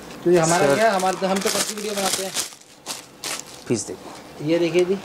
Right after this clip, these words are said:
Speaker 2: सर,
Speaker 1: क्या बात
Speaker 2: ऐसे, ऐसे पीस है।
Speaker 1: मतलब, ये पहनने के बाद जो feel आती है ना।
Speaker 2: सर, ये देखो।
Speaker 1: ये देखिए जी, Wear
Speaker 2: पीस
Speaker 1: करने
Speaker 2: देखो।
Speaker 1: के बाद ना piece की getup आती है proper,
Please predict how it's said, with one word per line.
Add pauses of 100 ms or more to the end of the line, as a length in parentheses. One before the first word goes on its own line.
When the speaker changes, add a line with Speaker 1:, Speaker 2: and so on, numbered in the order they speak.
(460)
Speaker 2:
सर,
Speaker 1:
क्या
बात
Speaker 2:
ऐसे,
ऐसे
पीस
है।
Speaker 1:
मतलब,
ये
पहनने
के
बाद
जो (140)
feel
आती
है
ना।
Speaker 2:
सर, (800)
ये
देखो।
Speaker 1:
ये
देखिए
जी, (880)
Wear
Speaker 2:
पीस
Speaker 1:
करने
Speaker 2:
देखो।
Speaker 1:
के
बाद
ना
piece
की
getup
आती
है
proper,